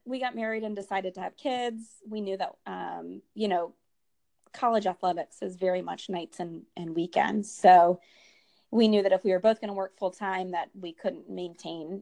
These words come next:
us both coaching. So I had the decision and made the decision that I would be the one to stop coaching. So actually, he's still involved in that aspect of it. Um,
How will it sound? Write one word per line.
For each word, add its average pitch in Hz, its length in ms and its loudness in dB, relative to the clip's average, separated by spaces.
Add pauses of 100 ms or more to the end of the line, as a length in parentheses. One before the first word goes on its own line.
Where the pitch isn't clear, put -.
(160)
us - 180 -4
both - 280 -4
coaching. 240 320 0
So 208 120 0
I 214 360 2
had 220 180 -4
the 214 60 -8
decision 190 460 -4
and 180 100 -10
made 190 160 -6
the 180 40 -8
decision 180 380 -10
that 175 80 -10
I 170 140 -6
would 180 80 -10
be 175 100 -16
the 170 100 -12
one 170 140 -14
to - 120 -20
stop - 300 -4
coaching. - 360 -12
So 196 140 -6
actually, 175 340 -6
he's 180 260 -4
still 170 420 -4 (140)
involved 175 500 -2 (100)
in 170 360 -10
that 180 180 0
aspect 165 460 -8
of 170 140 -2
it. 277 160 0 (800)
Um, 196 540 -4